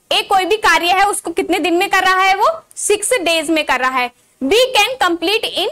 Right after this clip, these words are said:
nine days, और B कितने दिन में कर रहा है, नौ दिन में कर रहा है उसी कार्य को। If they start together, अगर वो दोनों एक साथ कार्य start करें, then in how many days will it get finished, तो वो उस कार्य को कितने दिन में finish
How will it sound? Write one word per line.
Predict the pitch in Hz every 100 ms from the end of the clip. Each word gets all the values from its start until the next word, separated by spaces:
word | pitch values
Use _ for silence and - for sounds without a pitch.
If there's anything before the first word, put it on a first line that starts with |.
| 494
nine | 302 277 262
days, | 277 269 -
और | 359
B | 294 392
कितने | 403 339 403
दिन | 381 381
में | 415
कर | 392
रहा | 392 392
है, | 415 494 -
नौ | 277 262
दिन | 254 277
में | 302
कर | 302
रहा | 302 330
है | 339
उसी | - 311 349
कार्य | 349 339 349
को। | 381 403 _ _ -
If | 415 523 523 427
they | 453 349
start | - 349 381 - -
together, | 381 285 269 277 -
अगर | 359 466 539
वो | 554
दोनों | 370 339 440
एक | 302 349
साथ | - 370 -
कार्य | 359 320 381
start | 415 359 330 -
करें, | 311 262 247 - _ _ 254
then | 349 440 508
in | 453 523 330
how | 330 480 381
many | 339 349 330
days | 311 339 370 277
will | 349 330 330
it | - 605 605 _ - 247
get | 311 - 622 - _ -
finished, | 370 285 269 -
तो | 392
वो | 480 - 381
उस | 415
कार्य | 392 330 330
को | 381
कितने | 466 359 311
दिन | 277 285
में | 311 - _ _ _
finish | - 370 320 587